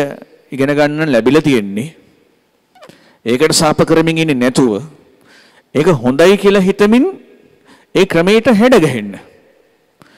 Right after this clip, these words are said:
වෙන විකල්පයක් නැත්තම් මේක තමයි හොඳම ක්‍රමය කියලා අපි එහෙම ඉගෙන ගන්න වෙනවා.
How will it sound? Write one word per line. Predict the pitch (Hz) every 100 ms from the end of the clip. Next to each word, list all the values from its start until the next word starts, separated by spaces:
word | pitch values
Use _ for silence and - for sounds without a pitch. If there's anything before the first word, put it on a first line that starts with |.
| _ -
වෙන | 180
විකල්පයක් | 156 170 208 233 170
නැත්තම් | 156 202 135 113 143 - - - -
මේක | 120 135 160 180
තමයි | 214 220 247
හොඳම | 208 139 160 214
ක්‍රමය | 175 147 180 262
කියලා | 175 147 107 160 - _ _ _ _ _ _ _ _ -
අපි | -
එහෙම | 190
ඉගෙන | 196 165
ගන්න | 226 143 107
වෙනවා. | 98 92 110